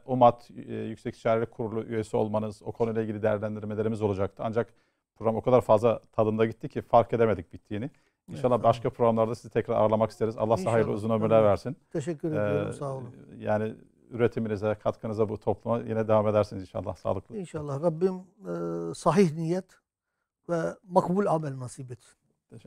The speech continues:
Speaker 1: Allah razı olsun. Ee, değerli dostlar, e, İlim, e, İrfan Saati programımız, e, şu anda sona erdi. E, tekrar bir başka programda sizlerle buluşmak üzere. Hepinizi,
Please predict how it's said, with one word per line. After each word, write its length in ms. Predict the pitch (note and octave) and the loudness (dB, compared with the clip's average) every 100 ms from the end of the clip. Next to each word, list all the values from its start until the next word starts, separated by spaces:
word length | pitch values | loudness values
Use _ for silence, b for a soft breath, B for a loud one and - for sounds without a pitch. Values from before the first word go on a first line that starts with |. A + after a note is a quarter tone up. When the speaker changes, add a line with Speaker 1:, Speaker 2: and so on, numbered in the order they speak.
| - | -14
Speaker 1:
Allah 120 | F#2+ | -4
razı 140 | G#2 G2+ | -2 -2
olsun. 220 | - G#2 _ _ _ _ _ _ | -6 -12 _ _ _ _ _ _
Ee, 60 | - G#2+ G#2+ G#2+ G#2+ G#2 | -4 2 4 6 4 4
değerli 280 | A#2+ C3 D3 | 6 8 10
dostlar, 460 | C3+ - D3 D#3 - A#2+ A#2 A2 A2 G#2+ | 8 10 10 10 6 2 6 8 8 6
e, 40 | G#2+ _ _ _ _ _ _ - | 2 _ _ _ _ _ _ 2
İlim, 420 | C3+ D3+ C3 - _ - | 4 6 4 -2 _ -18
e, 100 | A#2+ | -14
İrfan 580 | B2+ A#2 - C3+ B2 A#2 | -10 -6 6 8 8 2
Saati 400 | - - G#2+ G#2 | -4 4 4 4
programımız, 760 | B2 - A#2+ A2 G#2+ D#3 - - | -6 -2 2 2 0 -6 -8 -4
e, 320 | A2+ G#2 G#2 | 2 4 2
şu 140 | - | -2
anda 140 | A2 A2 | -2 -2
sona 280 | - A2 A2+ | -2 4 6
erdi. 380 | G2+ F#2+ C3+ - _ _ _ _ A#2 | 6 4 0 0 _ _ _ _ -4
E, 320 | A2+ A2+ A2+ - | 0 0 -2 0
tekrar 480 | C3 - A#2+ A#2+ - | 0 8 8 8 4
bir 280 | A2+ B2+ A#2+ | -6 -2 4
başka 260 | A2+ - | 4 2
programda 360 | A#2+ A2+ G#2+ A#2+ | 2 4 2 0
sizlerle 380 | - A#2+ A2+ G#2 | 2 4 4 2
buluşmak 420 | G#2+ - A#2 G#2+ | 0 2 0 0
üzere. 340 | G2+ G#2+ A#2+ G#2+ | 2 2 2 0
Hepinizi, 500 | B2 A2+ G2 A#2 | -8 -6 -4 -4